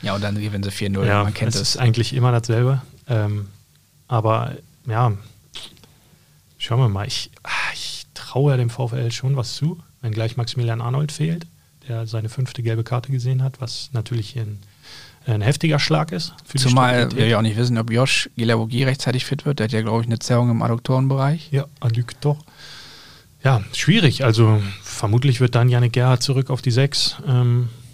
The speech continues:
Speaker 2: und Maximilian Philipp, der jetzt in Frankfurt fast das drei zu vier erzielt hatte, auf die Zehn, ist, glaub ich, die Variante, die am einfachsten ist. Und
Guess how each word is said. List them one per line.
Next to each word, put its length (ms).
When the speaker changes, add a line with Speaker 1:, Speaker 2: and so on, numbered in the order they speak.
Speaker 2:
und 760
Maximilian 440
Philipp, 300
der 160
jetzt 240
in 300
Frankfurt 420
fast 460
das 180
drei 160
zu 140
vier 160
erzielt 360
hatte, 180
auf 120
die 140
Zehn, 320
ist, 140
glaub 160
ich, 80
die 160
Variante, 420
die 140
am 240
einfachsten 480
ist. 240
Und 280